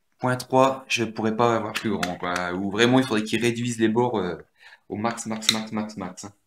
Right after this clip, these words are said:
Sinon, c'est un peu chaud. Voilà, avec le Huawei Mate huit en six pouces. Voilà, ça fait quand même, euh, ouch. Voilà, un bon, un centimètre de différence en hauteur. Sur la largeur, on arrive à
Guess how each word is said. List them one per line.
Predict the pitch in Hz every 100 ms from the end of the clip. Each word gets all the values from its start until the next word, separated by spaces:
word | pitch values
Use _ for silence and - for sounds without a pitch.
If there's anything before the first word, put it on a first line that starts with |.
| _ - - - - _ _ _ -
Sinon, | - 104 110
c'est | 107
un | 104
peu | 101
chaud. | 95 - 85 - - - - -
Voilà, | 92 82
avec | 73 87
le | 87 78 76 73
Huawei | 95 98 98
Mate | 95 92
huit | - 110 95 82 - _ _ -
en | 87
six | 82 -
pouces. | - 110 113 78 80 _ _ _ _ _ _
Voilà, | - 85 -
ça | -
fait | -
quand | - 87
même, | 90 80
euh, | 71 - - _ _ _ -
ouch. | 107 - - - _ _ _ _ _ _ -
Voilà, | 87 82
un |
bon, | 80 101 -
un | -
centimètre | 104 101 104 98
de | 95
différence | 98 98 92 92 92
en |
hauteur. | 98 101 104 113 107 90 _ _ _ - - _ _ _ _
Sur | - 104
la | 101
largeur, | 95 95 101 101 95
on | 90
arrive | 92 95 95
à | 87 87 87 87 87 -